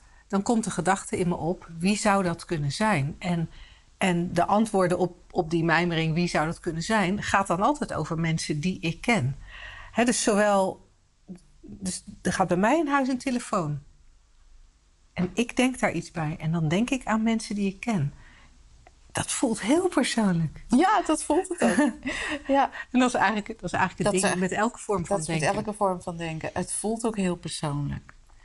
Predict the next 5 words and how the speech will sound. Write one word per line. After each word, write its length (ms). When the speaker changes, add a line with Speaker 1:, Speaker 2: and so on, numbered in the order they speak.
Speaker 2:
De 140
inhoud 500
is 280
ook 300
persoonlijk, 840